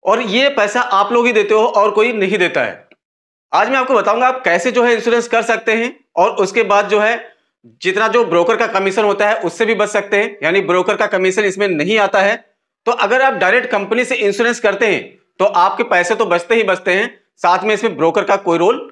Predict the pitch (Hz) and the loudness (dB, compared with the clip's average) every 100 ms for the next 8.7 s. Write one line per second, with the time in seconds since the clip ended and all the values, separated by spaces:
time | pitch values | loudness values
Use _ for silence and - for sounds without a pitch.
0 | _ _ 131 143 202 214 202 156 101 - | _ _ -6 -2 2 2 2 0 0 -6
1 | - - 190 180 240 185 110 151 156 247 | -10 -2 -2 0 -2 -4 -4 0 0 -2
2 | 240 262 262 170 175 190 226 175 110 - | -4 -4 -2 0 0 0 0 0 -2 -6
3 | 135 185 202 160 151 190 208 254 165 165 | -4 -2 -2 0 0 0 -2 -2 0 0
4 | 175 208 240 196 185 175 226 - _ _ | 0 0 -2 -2 -2 0 -2 -6 _ _
5 | _ _ _ _ _ - 160 202 226 233 | _ _ _ _ _ -14 -6 -4 -2 0
6 | 185 185 220 202 175 233 220 190 190 170 | 2 2 0 0 2 2 2 0 0 0
7 | 190 214 160 196 202 170 220 226 180 190 | 0 0 0 0 -2 -2 0 0 0 -2
8 | 185 196 214 185 190 208 262 | 0 0 0 0 0 0 -2